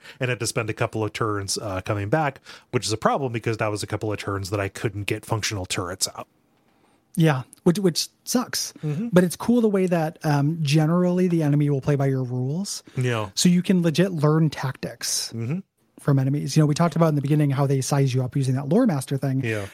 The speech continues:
Speaker 2: Smarter enemies will use smarter tactics in this.
Speaker 1: Yeah.
Speaker 2: And you one hundred percent can learn from enemies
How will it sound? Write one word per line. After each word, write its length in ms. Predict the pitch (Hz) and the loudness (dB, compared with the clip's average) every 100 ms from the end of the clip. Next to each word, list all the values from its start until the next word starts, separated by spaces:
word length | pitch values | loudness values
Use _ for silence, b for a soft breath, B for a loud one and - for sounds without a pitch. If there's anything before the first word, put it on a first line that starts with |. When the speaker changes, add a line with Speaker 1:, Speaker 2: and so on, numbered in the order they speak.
| - | -4
Speaker 2:
Smarter 420 | - 202 220 190 | 2 4 4 4
enemies 480 | 165 175 156 139 127 | 4 4 2 0 0
will 180 | 143 | 2
use 220 | 139 147 139 | 2 2 0
smarter 340 | 151 135 131 | 0 0 0
tactics 420 | - 139 - 220 | -2 -4 -4 -2
in 100 | 214 | 0
this. 320 | 233 233 - - B | 0 -2 -8 -12 B
Speaker 1:
Yeah. 220 | 117 98 - | -6 -6 -2
Speaker 2:
And 240 | 175 151 147 | 2 2 2
you 220 | 151 170 | 2 2
one 240 | 160 156 | 2 0
hundred 260 | 135 185 175 | 2 2 2
percent 260 | 156 160 143 | 0 -2 0
can 220 | 147 139 | 0 2
learn 280 | 135 135 127 | 2 0 0
from 140 | 135 | -2
enemies 640 | 127 143 151 143 131 - | -2 -6 -8 -10 -8 -10